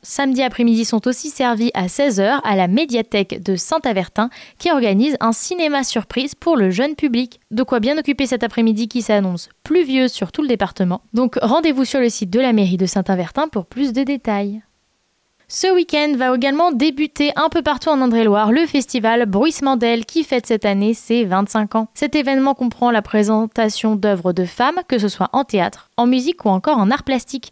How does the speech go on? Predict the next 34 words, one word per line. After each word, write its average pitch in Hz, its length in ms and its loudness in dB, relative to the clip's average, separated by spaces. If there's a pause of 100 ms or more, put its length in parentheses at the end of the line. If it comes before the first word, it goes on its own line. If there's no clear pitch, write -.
et 302 120 0
ce - 120 -2
dans 277 180 2
de 233 160 2
nombreux 240 360 4
lieux 254 120 2
culturels 240 680 -2
du 285 120 -2
département. 240 680 -2 (260)
Le 320 140 0
festival 285 500 0
s'étendra 226 580 0
sur 403 220 -4
tout 311 140 -2
le 240 60 4
mois 180 120 4
de 165 60 -4
mars. 202 380 -8 (240)
Et 359 80 2
pour 330 200 2
retrouver 269 400 2
la 220 100 0
programmation 208 580 0
complète, 214 540 -4
rendez-vous 214 460 2
sur 277 180 0
leur 269 160 0
site - 300 -6 (100)
ou 370 140 2
alors 175 500 0
attendez 285 400 2
la 330 160 4
semaine 220 380 0
prochaine 196 400 -2